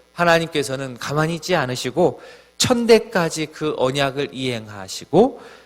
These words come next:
인애를 베푸신다라는 것을 우리에게 알게 하신다는 겁니다.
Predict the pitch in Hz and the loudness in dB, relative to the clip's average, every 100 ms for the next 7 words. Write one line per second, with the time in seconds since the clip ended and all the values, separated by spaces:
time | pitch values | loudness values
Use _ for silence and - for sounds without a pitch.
0 | _ 131 143 147 135 196 240 - 117 - | _ -2 2 4 6 6 4 -4 -10 -4
1 | 131 - 120 120 135 123 - - 95 110 | -4 -4 -6 -2 -2 -2 -8 -18 -14 -14
2 | 110 104 101 175 170 120 - _ _ _ | -12 -12 -4 0 0 -2 -20 _ _ _
3 | 113 113 107 107 98 123 135 151 139 123 | -8 -6 -6 -6 -6 -4 -4 -2 -4 -6
4 | 120 104 90 123 101 85 - | -8 -10 -12 -12 -16 -18 -20